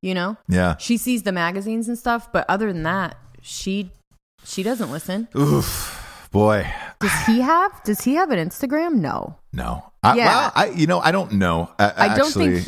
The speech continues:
Speaker 1: he's on social media either. So that would be perfect.
Speaker 2: Yeah.
Speaker 1: They don't need to hear the, they won't hear the noise.
Speaker 2: They won't hear any chatter.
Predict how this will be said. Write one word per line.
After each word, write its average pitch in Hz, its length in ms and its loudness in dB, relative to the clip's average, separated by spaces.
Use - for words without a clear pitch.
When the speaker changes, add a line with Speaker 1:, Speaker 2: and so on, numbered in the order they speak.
Speaker 1:
he's 196 140 0
on 175 140 -2
social 170 300 -4
media 156 260 -2
either. 151 300 -2
So 190 300 -2
that 330 120 0
would 320 120 -2
be 349 100 0
perfect. - 680 -2
Speaker 2:
Yeah. 92 420 2
Speaker 1:
They 302 80 -4
don't 349 160 -2
need 339 140 -6
to 311 60 0
hear 381 240 -2
the, 277 140 -4
they 226 160 -2
won't 254 240 -2
hear 277 140 -2
the 254 80 -2
noise. 269 280 0
Speaker 2:
They 90 60 2
won't 110 200 2
hear 107 140 2
any 127 140 -4
chatter. 65 400 -6